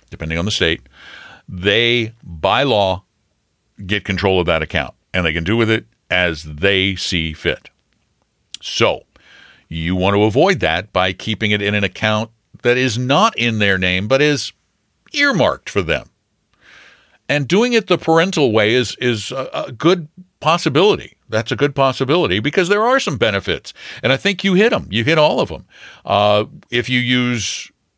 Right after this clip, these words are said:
growth-oriented E T Fs, they will not distribute realized capital gains. They might still have dividends, uh, that are paid out, but they won't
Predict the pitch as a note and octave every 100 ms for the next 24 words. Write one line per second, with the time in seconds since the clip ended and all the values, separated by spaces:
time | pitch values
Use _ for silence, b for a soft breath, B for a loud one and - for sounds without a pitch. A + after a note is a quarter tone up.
0 | _ _ G#2 B2+ D#3 E3 D3 C#3 C3+ A#2+
1 | A#2+ A#2 F2+ F#2 A2 - G2+ G2 - _
2 | F2+ A2 A2 G#2+ A#2 F#2+ A#2 - - B2
3 | A#2+ G#2+ G2+ - F2 A2 C3 A2+ G2+ G2+
4 | F2+ - G2 G2 F2+ C#3+ C3 G2 C3+ C3+
5 | C3+ D#3+ - D3+ C3 A2 F2+ C3 A#2+ G#2
6 | G2 F#2 - b b b b b b -
7 | F#2 F#2 F#2 - G#2 G2+ F#2 A2 G2 E2+
8 | D#2 D#2+ - F#2 - F#2+ F#2+ A2+ A#2